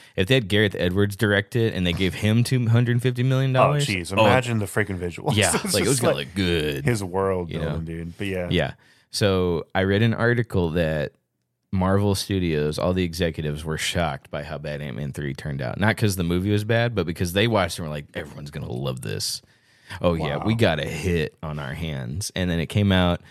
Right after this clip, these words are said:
Speaker 1: critical disappointment, audience disappointment, lost money at the box office. And it says they were shocked, and they were like,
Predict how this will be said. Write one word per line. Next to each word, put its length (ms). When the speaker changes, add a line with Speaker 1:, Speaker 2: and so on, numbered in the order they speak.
Speaker 1:
critical 460
disappointment, 880
audience 420
disappointment, 840
lost 300
money 280
at 100
the 60
box 260
office. 460
And 320
it 80
says 220
they 100
were 160
shocked, 840
and 100
they 80
were 100
like, 220